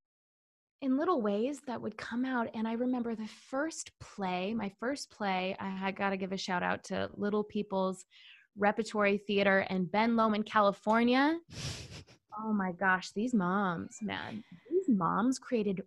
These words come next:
Speaker 1: magic for us.
Speaker 2: Wow.
Speaker 1: Take these plays like Peter Pan, and they would take all of this music from, like,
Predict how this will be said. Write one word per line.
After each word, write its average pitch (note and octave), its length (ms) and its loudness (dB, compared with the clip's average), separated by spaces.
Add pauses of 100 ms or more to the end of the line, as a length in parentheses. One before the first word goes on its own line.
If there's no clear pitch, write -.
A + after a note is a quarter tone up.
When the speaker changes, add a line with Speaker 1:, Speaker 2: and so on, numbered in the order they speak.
(100)
Speaker 1:
magic F#3+ 760 2
for - 200 -4
us. - 560 -6
Speaker 2:
Wow. E3 880 8 (680)
Speaker 1:
Take C4+ 220 -2
these E4 200 0
plays G3+ 580 -2
like F#3 380 -6 (1300)
Peter B3 360 -2
Pan, A3 520 -10 (540)
and G3+ 160 2
they G3 140 2
would F#3+ 320 0
take F#3+ 280 -4 (100)
all A#3 340 2
of B3 140 -2
this A3+ 220 -4
music G#3 680 0
from, F#3 260 -6
like, F3 160 -6